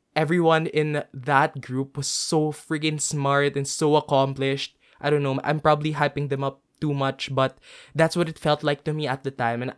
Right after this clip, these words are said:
all I felt was, was bad because, you know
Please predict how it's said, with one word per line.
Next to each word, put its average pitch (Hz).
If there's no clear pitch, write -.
all 165
I 185
felt 160
was, 135
was 143
bad 131
because, 143
you 170
know 156